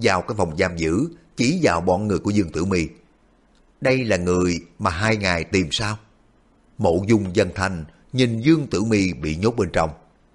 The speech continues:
Chỉ thấy cô đứng đó, trong lòng ôm một con chó nhỏ kỳ lạ, trông giống như hồ ly, phủ lông trắng tuyết. Vẻ mặt của cô lạnh nhạt, giống như không có quan tâm đến bất cứ thứ gì xung quanh.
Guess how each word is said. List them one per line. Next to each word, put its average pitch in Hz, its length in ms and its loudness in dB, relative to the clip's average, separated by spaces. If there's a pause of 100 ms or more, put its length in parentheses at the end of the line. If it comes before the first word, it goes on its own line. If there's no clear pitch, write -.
(400)
Chỉ 104 200 2
thấy 135 240 2
cô 95 220 4
đứng 92 200 -2
đó, 131 340 2 (280)
trong 185 200 2
lòng 80 280 0 (260)
ôm 170 240 2
một 101 120 -2
con 107 140 0
chó 113 120 2
nhỏ 104 380 0
kỳ 90 160 2
lạ, 76 400 -2 (260)
trông 160 260 0
giống 165 220 2
như 135 200 2
hồ 90 280 0
ly, 90 260 0 (180)
phủ 104 220 2
lông 95 280 0
trắng 98 200 -6
tuyết. 110 220 0 (640)
Vẻ 104 220 2
mặt 110 200 -4
của 117 80 0
cô 101 440 4
lạnh 95 300 -4
nhạt, 85 260 -2 (280)
giống 147 300 0
như 120 340 2
không 113 160 -2
có 117 60 -4
quan 104 300 2
tâm 90 220 -2
đến 113 240 0
bất 165 220 -2
cứ 151 220 4
thứ 165 180 2
gì 87 200 0
xung 85 260 -4
quanh. 82 160 0